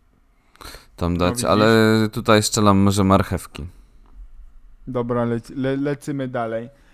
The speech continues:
Speaker 2: Prima aprilis, dlaczego to jest w, przy quizie
Speaker 1: Pierwszy
Speaker 2: wielkanocnym?
Speaker 1: kwietnia.
Speaker 2: Obchodzi się pierwszy kwietnia.
Speaker 1: Ale jakie jeszcze są odpowiedzi?
Speaker 2: Pierwszy maja i trzydziesty kwietnia.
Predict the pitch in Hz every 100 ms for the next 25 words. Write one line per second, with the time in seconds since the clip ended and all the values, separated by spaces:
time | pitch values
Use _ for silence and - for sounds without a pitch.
0 | _ - 156 180 170 165 131 147 143 147
1 | 190 - - _ - 135 131 127 117 113
2 | - - - - 127 - 120 117 113 110
3 | 113 113 101 127 92 92 - - - _
4 | _ _ _ _ - 139 - - 147 135
5 | 131 123 139 135 147 139 123 - 127 -
6 | 107 - 101 - - 98 95 - 98 98
7 | 101 - 98 92 98 92 95 101 104 _
8 | _ _ - 151 143 135 156 160 143 151
9 | 147 151 147 127 - 127 123 - 117 107
10 | - -